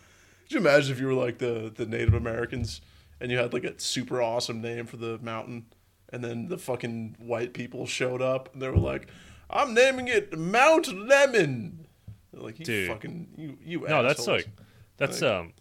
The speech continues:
Speaker 2: that's Australia all over. That's like, um,
Speaker 1: Yeah.
Speaker 2: the,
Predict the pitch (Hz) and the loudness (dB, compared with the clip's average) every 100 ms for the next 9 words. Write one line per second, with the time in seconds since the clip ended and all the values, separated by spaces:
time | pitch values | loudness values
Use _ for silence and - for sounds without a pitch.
0 | _ 127 - 143 - 95 101 117 87 - | _ -6 -4 -4 -4 -4 -2 -4 -8 -10
1 | - 95 87 92 107 98 _ - 95 98 | -6 -4 -2 -4 -8 -20 _ -12 -10 -6
2 | 87 - _ _ _ _ - 98 107 110 | -8 -8 _ _ _ _ -8 -2 0 0
3 | 80 - 110 98 | -4 -8 -4 -4